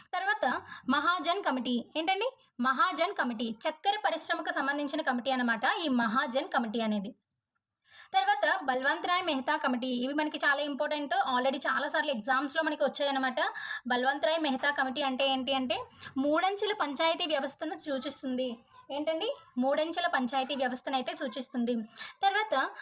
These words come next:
నెక్స్ట్ కమిటీ పేరేంటో చూద్దాము. కేల్కర్ కమిటీ. ఏంటండి?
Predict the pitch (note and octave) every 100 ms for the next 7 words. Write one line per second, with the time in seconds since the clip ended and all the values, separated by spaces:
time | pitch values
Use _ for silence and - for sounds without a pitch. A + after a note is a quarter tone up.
0 | - D4 D#4 A4 G#4+ F#4+ G4+ F#4 E4 E4+
1 | F4 - C4+ D4+ F4 G#4 - F4+ F#4+ G4+
2 | G#4 G#4 C4+ B3 C4 A#3 - - - D#4+
3 | G4 G#4+ C#5+